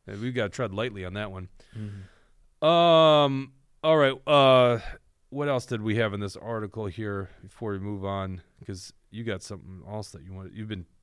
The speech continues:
Speaker 1: texted me with all week. That's fascinating.
Speaker 2: Mm-hmm. I,
Speaker 1: Um,
Speaker 2: I have been vindicated on this topic too, but we'll
Speaker 1: well,
Speaker 2: get
Speaker 1: yeah,
Speaker 2: there.
Speaker 1: we could get into
Speaker 2: I'll
Speaker 1: that.
Speaker 2: brag about it in a minute.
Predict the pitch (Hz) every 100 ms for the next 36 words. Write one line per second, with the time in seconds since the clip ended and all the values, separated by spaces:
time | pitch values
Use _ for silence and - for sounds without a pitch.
0 | _ _ _ 143 147 - 92 92 92 90
1 | _ - 95 95 95 95 - - 87 -
2 | - _ - 101 95 92 95 92 92 117
3 | 117 113 104 101 - _ 110 110 104 98
4 | 95 90 - 113 117 123 120 107 101 101
5 | 95 95 87 85 85 - - 85 - -
6 | - 85 80 - - 90 82 - - 117
7 | 127 120 117 101 127 101 92 90 127 127
8 | 120 104 92 87 82 85 82 80